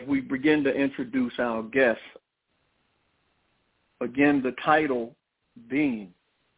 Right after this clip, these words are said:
Life More Abundantly. And how can we have life more abundantly? A part of it is tied divinely into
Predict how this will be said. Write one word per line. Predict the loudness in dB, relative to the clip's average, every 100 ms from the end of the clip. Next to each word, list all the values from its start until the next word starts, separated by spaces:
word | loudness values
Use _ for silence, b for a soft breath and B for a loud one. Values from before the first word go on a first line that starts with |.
| -8
Life | 2 2 2 -4
More | -8 -6
Abundantly. | -8 -6 -6 -8 -12 -16 -20 _ _ _ _ _ _ _ _ _ _ _ _ _ -10
And | -6
how | 2 2
can | 2 -4 -8
we | -8
have | -6 -4 -2 -4
life | -6 -6 -8 -12 _ -8
more | -4 -4
abundantly? | -2 -2 -2 -2 -8 -14 -20 -20 _ _ _ _ _ _ _ _ _ _ _ _ _ _ _ _
A | -4
part | 0 2 4 4
of | 0
it | -4
is | -10 -12 _ -8
tied | -6 -6 -8
divinely | -12 -8 -6 -6 -6 -8 -8 -10 -6
into | -6 -4 -6 -6 -4 -4